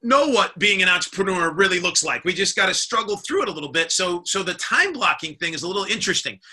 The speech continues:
And I just wanna give you a little exercise and insight and practical application into how to do this. Okay, so you take a calendar of the week in some form or fashion. You can draw one out. I'm, you, I'm gonna give you the chance to be able to download this one. You can print it out.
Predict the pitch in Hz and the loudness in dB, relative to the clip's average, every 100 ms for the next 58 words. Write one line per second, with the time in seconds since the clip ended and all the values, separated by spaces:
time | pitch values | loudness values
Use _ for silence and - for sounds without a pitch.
0 | - - - 196 196 262 262 294 220 220 | -20 -6 2 4 4 2 4 4 4 0
1 | 226 196 196 214 - - 196 196 190 196 | 0 0 0 0 0 0 0 2 2 2
2 | 170 165 175 185 - 233 247 - _ _ | 0 -6 -4 -2 0 0 -4 -10 _ _
3 | _ - 160 190 208 202 190 185 170 - | _ -6 -2 4 4 2 0 0 0 -4
4 | 160 147 143 160 185 _ _ _ - 262 | -2 -2 -4 -6 -14 _ _ _ -4 -4
5 | 277 - 208 - - 196 208 143 160 135 | -2 -2 -2 0 2 2 2 -2 -4 -6
6 | 123 - - - _ _ - - 165 180 | -8 -10 -14 -14 _ _ -20 -12 -2 0
7 | 180 180 180 180 175 214 254 269 - - | 0 0 -2 0 0 0 0 -2 -6 -2
8 | 208 208 208 165 131 135 165 - _ _ | 2 2 2 0 0 0 -2 -10 _ _
9 | 175 180 165 160 170 196 - - - _ | 0 2 2 0 0 -2 -2 -10 -18 _
10 | _ - 156 - 196 220 196 185 175 156 | _ -10 -6 0 2 0 0 0 2 2
11 | 151 143 190 190 - - - 147 147 139 | 2 2 -2 -8 -16 -10 -4 -2 0 0
12 | 135 139 139 127 135 120 - 120 117 101 | 0 0 -4 -4 -10 -14 -14 -14 -14 -18
13 | _ 139 127 123 - 151 135 120 123 120 | _ -8 -6 -8 -6 -6 -6 -6 -6 -4
14 | 113 127 127 127 104 123 131 120 110 - | 0 0 -2 -8 -6 -6 -6 -10 -10 -6
15 | 151 147 131 131 | -4 -2 0 0